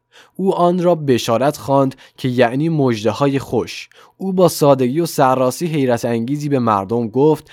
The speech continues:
«اگر هنگام طلبیدن یقین بدانند که آن را یافته‌اند، به آنها عطا خواهد شد.» اما همواره باید قدرت را از آن پدر بدانند که در درون آنها است. خدا بخشاینده است و انسان دریافت کننده.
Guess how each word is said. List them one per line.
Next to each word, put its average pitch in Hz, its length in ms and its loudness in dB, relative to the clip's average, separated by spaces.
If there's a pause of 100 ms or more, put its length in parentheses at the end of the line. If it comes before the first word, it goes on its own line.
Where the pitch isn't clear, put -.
(140)
«اگر 143 280 0
هنگام 151 440 0
طلبیدن 131 600 0
یقین 139 480 -2
بدانند 127 380 0
که 131 100 -6
آن 120 240 0
را 104 100 0
یافته‌اند، 101 720 -2 (220)
به 135 120 2
آنها 123 300 0
عطا 123 420 0
خواهد 101 360 -4
شد.» - 260 -18 (380)
اما 131 220 -2
همواره 147 420 2
باید 156 380 0
قدرت 151 420 0
را 156 200 -2
از 123 200 0
آن 147 260 -2
پدر 127 420 0
بدانند 120 520 0 (240)
که 123 120 0
در 110 200 4
درون 107 400 0
آنها 107 520 -2
است. - 360 -2 (360)
خدا 117 280 -2
بخشاینده 110 760 0
است 143 220 0
و - 20 -4
انسان 131 500 -2
دریافت 101 580 -2
کننده. 104 580 -4